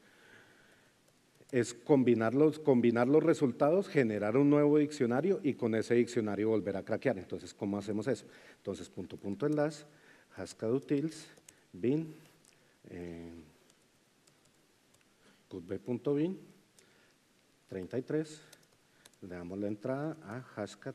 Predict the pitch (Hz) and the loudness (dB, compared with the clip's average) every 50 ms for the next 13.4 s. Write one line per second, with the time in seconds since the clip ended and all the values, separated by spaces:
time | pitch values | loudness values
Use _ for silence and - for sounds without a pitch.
0 | - _ - 127 127 123 127 - 143 135 - - 90 - _ - - - - - | -14 _ -6 -6 -6 -6 -6 -10 -10 -10 -10 -16 -18 -18 _ -18 -16 -16 -16 -16
1 | - _ _ _ _ - - - _ _ _ _ _ _ _ _ _ _ _ _ | -20 _ _ _ _ -20 -20 -20 _ _ _ _ _ _ _ _ _ _ _ _
2 | _ _ _ _ _ _ _ _ _ - - - - - - - _ _ _ _ | _ _ _ _ _ _ _ _ _ -20 -20 -20 -20 -20 -20 -20 _ _ _ _
3 | _ _ _ _ _ _ _ _ _ _ _ _ _ - _ _ _ _ _ _ | _ _ _ _ _ _ _ _ _ _ _ _ _ -20 _ _ _ _ _ _
4 | _ _ _ _ _ _ _ _ _ _ _ - _ _ _ _ _ _ _ _ | _ _ _ _ _ _ _ _ _ _ _ -20 _ _ _ _ _ _ _ _
5 | _ _ _ _ _ _ _ _ _ _ _ _ _ _ _ _ _ _ _ _ | _ _ _ _ _ _ _ _ _ _ _ _ _ _ _ _ _ _ _ _
6 | 92 92 - - 104 - - 127 - - - 113 - - 120 110 101 - - - | -20 -18 -12 -10 -10 -8 -8 -10 -10 -8 -12 -12 -8 -6 -6 -6 -6 -8 -12 -12
7 | - 98 101 101 - - 110 110 - - - 147 160 170 147 110 101 98 95 101 | -10 -12 -12 -12 -10 -8 -8 -8 -8 -4 -4 -2 -2 0 2 0 0 0 -2 -4
8 | 107 - 127 117 107 101 104 113 113 117 123 147 147 143 139 143 151 - - 113 | -6 -6 -6 -8 -6 -2 0 2 2 2 2 0 0 -2 -4 -4 -4 -6 -8 -6
9 | 113 139 151 - - - _ - _ - 107 98 90 - - - - 85 82 - | -6 -6 -6 -8 -12 -20 _ -20 _ -8 -8 -8 -8 -10 -16 -16 -16 -16 -14 -10
10 | 104 113 113 123 123 117 123 151 165 196 - - - - - _ _ - - - | -8 -6 -4 -4 -4 -6 -4 -4 -4 -4 -6 -12 -20 -20 -20 _ _ -20 -20 -20
11 | - - - _ _ - 107 113 127 - - - 123 120 127 123 - - _ _ | -20 -20 -20 _ _ -10 -8 -8 -8 -8 -8 -8 -6 -6 -8 -12 -16 -20 _ _
12 | _ _ _ _ _ _ - 117 107 107 107 120 110 117 120 120 107 - - - | _ _ _ _ _ _ -10 -8 -6 -4 -4 -6 -6 -8 -10 -10 -12 -16 -20 -16
13 | - 107 95 - - - - 95 | -12 -12 -12 -12 -14 -14 -16 -14